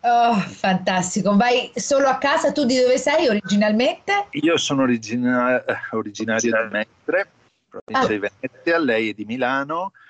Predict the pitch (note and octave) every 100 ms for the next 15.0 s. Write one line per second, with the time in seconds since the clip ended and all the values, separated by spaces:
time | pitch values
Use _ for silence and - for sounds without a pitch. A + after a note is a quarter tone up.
0 | - - _ - A#2+ B2+ B2 B2 B2 A2+
1 | A#2 A2 A2 G#2+ G#2+ A2 G#2 G#2+ A2 G#2+
2 | - G#2 G2 F#2+ G#2+ G#2 G2+ F#2 - -
3 | C#3 C3+ C#3 C#3+ C3+ B2+ A2+ - G2 G2
4 | G2 G2+ G2 G2 G#2+ A2 A2+ A2+ A#2 A2+
5 | A2 B2 A#2 B2+ C3+ C3+ C#3 C#3 C3+ _
6 | _ C4 A#3+ F#3+ A#3+ A#3+ A#3 A#3 - -
7 | A2+ G#2+ A2 G#2 A2 B2 C#3+ D#3 D3 -
8 | D#3+ D3 - - - - - - - A#2
9 | A2 A2+ A2+ A#2 - B2 B2+ A#2+ A2+ A2+
10 | A2+ A2 A2 G#2+ A2 G#2+ G#2+ _ _ -
11 | G2+ G2+ G2+ G#2+ - G#2+ G#2+ G#2 G#2 G#2
12 | G2+ G#2 A2 - G#2+ A2 A2+ A2 A2 G#2+
13 | G#2+ _ - C#3+ C#3 A#2+ G2+ G2+ G#2 -
14 | A2 - - - G2 - C#3 B2+ C#3 D#3